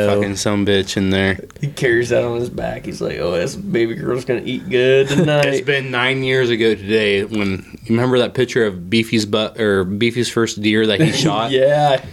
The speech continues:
Speaker 3: yeah.
Speaker 2: On my back? It actually came up on my memories. But anyways, you take that bitch,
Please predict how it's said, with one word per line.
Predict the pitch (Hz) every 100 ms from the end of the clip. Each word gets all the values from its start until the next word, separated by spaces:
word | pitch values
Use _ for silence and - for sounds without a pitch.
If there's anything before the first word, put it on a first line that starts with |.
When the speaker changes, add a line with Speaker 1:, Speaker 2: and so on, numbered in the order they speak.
| -
Speaker 3:
yeah. | - 147
Speaker 2:
On | 135 117
my | 117
back? | 110 113 117 127 - - - - - -
It | 110
actually | 120 - 113
came | 123 110
up | 113
on | 110
my | 104
memories. | 95 98 98 87 90 87 - - - - -
But | - 113 110 101
anyways, | 117 117 107 104 107 104
you | 113
take | 120 104
that | 110 104 98
bitch, | 110 107 -